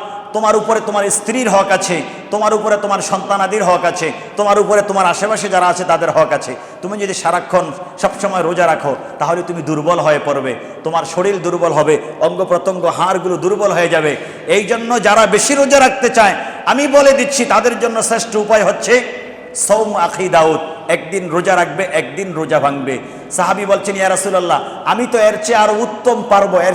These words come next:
চেয়ে আরো ভালো কিছু করতে পারবো, অর্থাৎ আমি প্রতিদিন রোজা রাখতে পারবো, আমার কাছে সেটা উত্তম মনে হচ্ছে।" আল্লাহর হাবিব বলেছেন, "ওয়ালা আফদালা বা'দা যালিকা", তুমি যেটাই মনে করো, আমি নবীর কাছে এর চেয়ে উত্তম কিছু নাই। আমার, আমি নবীর কাছে সর্বোত্তম হচ্ছে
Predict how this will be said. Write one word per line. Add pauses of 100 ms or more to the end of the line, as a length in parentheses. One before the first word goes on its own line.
চেয়ে
আরো
ভালো
কিছু
করতে
পারবো, (240)
অর্থাৎ
আমি
প্রতিদিন
রোজা
রাখতে
পারবো, (240)
আমার
কাছে
সেটা
উত্তম
মনে
হচ্ছে।" (240)
আল্লাহর
হাবিব
বলেছেন,
"ওয়ালা
আফদালা
বা'দা
যালিকা", (300)
তুমি
যেটাই
মনে
করো,
আমি
নবীর
কাছে
এর
চেয়ে
উত্তম
কিছু
নাই। (360)
আমার,
আমি
নবীর
কাছে
সর্বোত্তম
হচ্ছে